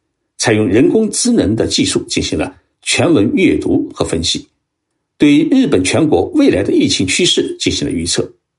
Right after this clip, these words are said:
得出的结论是：受感染力极强的变异病毒的影响，第五波疫情将会在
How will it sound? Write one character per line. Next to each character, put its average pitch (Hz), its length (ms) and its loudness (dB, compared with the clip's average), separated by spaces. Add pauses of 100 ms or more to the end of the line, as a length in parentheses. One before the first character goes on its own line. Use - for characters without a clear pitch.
(200)
得 104 180 2
出 - 160 0
的 - 80 2
结 - 180 0
论 117 160 0
是： - 240 -6 (1200)
受 165 280 4
感 165 180 2
染 170 120 2
力 131 80 2
极 151 160 0
强 104 280 0
的 - 300 -2
变 113 180 4
异 92 60 0
病 120 200 2
毒 - 100 -2
的 80 100 -4
影 87 160 0
响， - 280 -4 (560)
第 233 160 2
五 90 120 2
波 - 160 4
疫 - 100 2
情 - 480 -2
将 - 160 -2
会 98 80 -2
在 90 220 -4